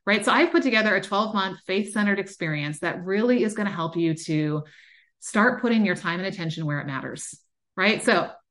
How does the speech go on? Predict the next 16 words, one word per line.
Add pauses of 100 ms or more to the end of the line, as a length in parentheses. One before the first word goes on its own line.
(260)
imagine
if
you
had
that
work-life
balance
we
talked
about
in
day
two
without
the
stress